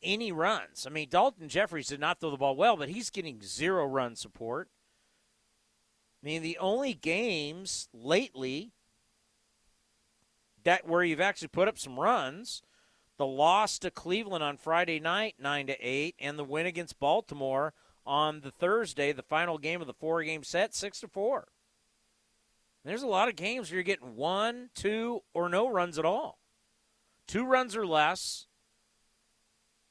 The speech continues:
You're not gonna win a lot of games, one nothing, two one. It's just not gonna happen.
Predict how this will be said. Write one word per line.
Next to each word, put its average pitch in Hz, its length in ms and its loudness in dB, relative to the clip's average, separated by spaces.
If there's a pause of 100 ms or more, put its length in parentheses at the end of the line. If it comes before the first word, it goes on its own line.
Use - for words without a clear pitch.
(320)
You're 143 140 -4
not 262 140 2
gonna 339 160 0
win 220 220 4
a 240 60 4
lot 175 240 8
of 151 80 0
games, 143 760 -2
one 160 320 0
nothing, 143 600 0
two 165 220 0
one. 147 560 2
It's - 140 -12
just 151 160 -12
not 175 320 0
gonna 147 160 -4
happen. 165 400 -4